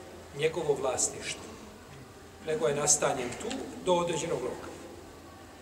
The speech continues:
Dokle će to biti, ovisno o okolnostima, ali nije, znači, nije tu vječni, nije tu vječni boravak, jer to čovjek ne posjeduje. I zato u Kur'anu nema ni jedan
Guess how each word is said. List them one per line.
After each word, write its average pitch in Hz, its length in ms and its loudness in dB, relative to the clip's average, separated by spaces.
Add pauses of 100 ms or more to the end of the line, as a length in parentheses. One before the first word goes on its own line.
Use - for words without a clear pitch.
(580)
Dokle 233 280 8
će - 120 0
to 160 100 2
biti, - 300 -2
ovisno - 300 2
o 165 100 2 (140)
okolnostima, 127 640 0 (120)
ali 147 120 0
nije, 220 180 4
znači, - 380 2 (500)
nije 190 260 4
tu 220 200 2 (100)
vječni, 180 460 2 (240)
nije 185 220 2
tu 170 100 -2
vječni 175 440 2 (120)
boravak, 185 340 6
jer 143 100 2
to 160 100 4
čovjek 135 340 0
ne 165 80 0
posjeduje. 127 520 2 (560)
I 147 80 -2
zato 233 320 4
u - 400 6
Kur'anu 151 600 2
nema 214 300 2
ni 220 180 2
jedan 240 260 8